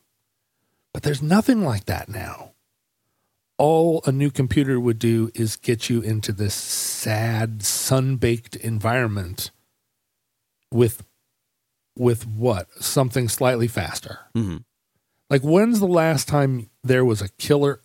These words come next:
Speaker 1: app that you were excited about?
Speaker 2: Never. I mean, I don't have, there's nothing. I don't care about anything right now. Nothing.
Speaker 1: Well, yeah,
Speaker 2: And, you know, I'm
Speaker 1: right.
Speaker 2: in, I'm in this whole podcasting industry thing, and there's all these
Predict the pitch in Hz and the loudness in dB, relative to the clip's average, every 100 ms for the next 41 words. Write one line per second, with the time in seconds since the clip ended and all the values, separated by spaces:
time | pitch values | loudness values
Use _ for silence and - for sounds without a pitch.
0 | _ 95 90 - - - - _ _ _ | _ -6 -6 -8 -16 -18 -18 _ _ _
1 | _ 117 101 107 117 123 120 120 117 - | _ -8 -4 0 2 4 2 2 0 -4
2 | _ _ _ _ _ 98 87 - - 110 | _ _ _ _ _ -8 -6 -8 -4 0
3 | 120 87 - - - _ _ _ _ _ | 0 -2 -10 -20 -20 _ _ _ _ _
4 | _ _ _ _ _ _ _ _ _ - | _ _ _ _ _ _ _ _ _ -4
5 | 120 190 80 104 101 90 123 104 95 90 | -2 -2 -4 -2 0 0 0 0 -2 -2
6 | 101 113 104 98 - - _ _ - 120 | 0 2 0 0 -4 -8 _ _ -2 0
7 | 131 131 113 117 156 202 - 67 67 139 | 0 2 2 2 0 -2 -6 -6 -6 -8
8 | 117 _ _ _ _ _ _ - 151 147 | -10 _ _ _ _ _ _ -2 2 4
9 | 151 120 123 160 135 147 202 196 196 202 | 2 0 -4 -2 2 4 6 4 4 2
10 | 131 156 175 175 160 151 139 - 85 107 | 0 0 2 2 0 0 0 0 0 2
11 | 98 101 - 92 87 98 - 95 - 95 | 0 0 0 0 0 -2 -2 -4 -2 -2
12 | 90 87 71 - 95 107 87 | 0 -2 -4 -2 0 0 -2